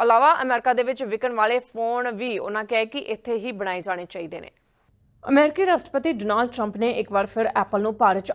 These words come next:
iPhone ਬਣਾਉਣ ਦੀ ਧਮਕੀ ਦਿੱਤੀ ਹੈ। ਸ਼ੁੱਕਰਵਾਰ ਨੂੰ ਟਰੰਪ ਨੇ ਕਿਹਾ ਕਿ ਅਮਰੀਕਾ 'ਚ ਵਿਕਣ ਵਾਲੇ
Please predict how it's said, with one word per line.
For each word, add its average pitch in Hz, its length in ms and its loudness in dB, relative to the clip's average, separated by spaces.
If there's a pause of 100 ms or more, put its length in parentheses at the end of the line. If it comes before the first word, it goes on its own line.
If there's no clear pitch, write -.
(100)
iPhone 202 300 -4
ਬਣਾਉਣ 185 220 -4
ਦੀ 208 140 -8
ਧਮਕੀ 202 340 -6
ਦਿੱਤੀ 185 400 0
ਹੈ। - 260 4 (320)
ਸ਼ੁੱਕਰਵਾਰ 302 420 4
ਨੂੰ 349 160 -2
ਟਰੰਪ 208 260 -2
ਨੇ 214 120 -4
ਕਿਹਾ 202 280 0
ਕਿ 240 160 -4
ਅਮਰੀਕਾ 190 360 -2
'ਚ 220 100 -6
ਵਿਕਣ 185 280 -4
ਵਾਲੇ 185 220 2